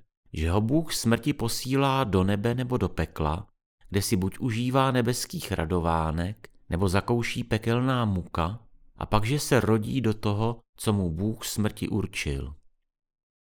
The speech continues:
Jednou vstoupí džíva do mužského těla, podruhé do těla ženského.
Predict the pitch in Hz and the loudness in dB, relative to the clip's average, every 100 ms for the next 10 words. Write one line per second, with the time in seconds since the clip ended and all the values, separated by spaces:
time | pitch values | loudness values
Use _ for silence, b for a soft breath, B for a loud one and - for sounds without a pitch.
0 | _ 87 90 113 131 - - 147 139 160 | _ 2 4 4 2 2 4 4 2 0
1 | 139 110 143 170 170 147 107 - - 107 | 2 2 2 2 2 2 2 0 0 2
2 | 104 104 110 110 107 110 131 - _ - | 4 2 0 2 2 2 0 -8 _ -2
3 | 95 90 98 98 110 117 110 117 120 117 | 0 4 4 6 4 2 2 2 2 2
4 | 127 127 - 92 87 78 76 71 | 0 -2 -4 -2 -2 -2 -4 -8